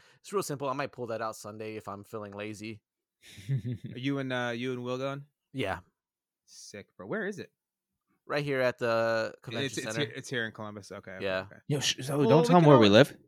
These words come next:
Speaker 2: All the,
Speaker 3: <laughs>
Speaker 2: the psychopath fans of ours and them finally knowing where we live.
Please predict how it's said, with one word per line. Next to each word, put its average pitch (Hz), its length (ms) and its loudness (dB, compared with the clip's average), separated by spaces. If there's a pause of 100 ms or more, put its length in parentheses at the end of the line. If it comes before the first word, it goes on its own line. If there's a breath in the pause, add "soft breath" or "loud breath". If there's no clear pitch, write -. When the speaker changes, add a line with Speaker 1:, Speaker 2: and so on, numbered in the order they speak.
Speaker 2:
All 131 120 0
the, 127 160 2
Speaker 3:
<laughs> - 0 -
Speaker 2:
the 107 180 0
psychopath 131 680 8
fans 131 580 6
of 143 80 10
ours 180 300 12
and 107 100 0
them 104 180 2
finally 113 540 8
knowing 113 260 8
where 113 120 10
we 110 60 8
live. 131 280 8